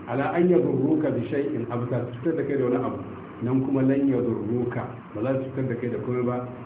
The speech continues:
"illa bi shay'in qad katabahu Allahu alayka." In ka ji alayka, akan ka kenan, laka kuma gare ka. Sai da abin da Allah madaukakin sarki ya dora maka. Sai ce, "Rufi'atil aqlamu wa jaffatis suhuf." An dauke alqalaman kaddara, kuma takaddun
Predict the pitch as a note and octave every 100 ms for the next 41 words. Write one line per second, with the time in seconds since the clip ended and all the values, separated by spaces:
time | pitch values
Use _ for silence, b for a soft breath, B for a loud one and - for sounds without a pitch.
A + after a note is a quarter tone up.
0 | - B2+ C3 A#2 A2+ C3 A#2+ A2+ B2 C3
1 | A#2 B2+ A#2 A#2 A2+ A#2+ A#2+ B2 B2 -
2 | - A2 G#2 G#2+ G#2+ G#2+ - - B2 B2+
3 | D#3 - A2 A#2+ A#2+ - - A#2+ A#2 -
4 | G#2 G#2+ B2+ B2 - G#2+ G#2+ F#2 F#2+ F#2+
5 | G2 - - - A2 C3 C3 B2 A#2 A2+
6 | A2+ G#2+ A2 G#2+ - - A2 A2+ G#2 A2+
7 | G#2+ - - A2+ C3 B2 A#2 G#2+ G2+ -
8 | - - - - - - - - - -
9 | A2 A2+ A2+ C3+ B2+ B2 B2+ A2+ A2+ A2+
10 | G#2 A2 C3+ C#3+ D#3 D3+ - - - A#2
11 | C3+ C3+ F#3 F3+ - - - - - -
12 | - - - - C#3 - D3 B2+ C3+ C3
13 | C3+ C3 C3+ C#3+ C3 A#2 G#2+ G#2 A#2+ -
14 | - - - - B2 C3 - A2+ G2+